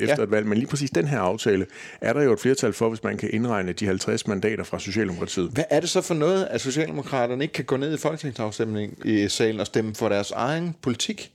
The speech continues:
Speaker 1: Jamen, det mener, øh, øh, den fungerende regering jo, at de ikke kan, fordi det vil være at tage politisk stilling til noget, og det kan man ikke, når man er forretningsministerium, og det har, har Jyllandsposten, øh, også spurgt, øh, Jørgen Albæk,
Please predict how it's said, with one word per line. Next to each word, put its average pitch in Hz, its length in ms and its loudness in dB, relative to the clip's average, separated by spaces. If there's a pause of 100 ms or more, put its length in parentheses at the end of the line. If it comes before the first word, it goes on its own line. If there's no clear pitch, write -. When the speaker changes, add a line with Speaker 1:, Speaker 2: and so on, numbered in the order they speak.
Speaker 1:
Jamen, 110 200 2
det 165 200 4
mener, 120 460 2
øh, 90 560 2
øh, 85 120 -2
den 92 100 0
fungerende 117 440 0
regering 120 520 2
jo, 101 140 4
at - 160 -2
de 120 60 0
ikke - 120 0
kan, 120 240 0
fordi 110 180 -4
det 131 160 2
vil 117 140 0
være 101 140 4
at 101 60 0
tage - 160 -2
politisk 127 500 -2
stilling 135 380 2
til 101 120 -2
noget, 107 220 4
og 107 80 0
det 120 80 -2
kan 127 160 0
man 120 140 2
ikke, 120 200 2
når 113 140 0
man 90 180 0
er 87 60 0
forretningsministerium, 104 1080 -2
og 92 80 -2
det 117 80 2
har, 110 260 2
har 92 120 0
Jyllandsposten, 104 840 -2
øh, 92 460 4
også 104 180 2
spurgt, 110 300 2
øh, 92 160 2
Jørgen 95 200 0
Albæk, 101 360 0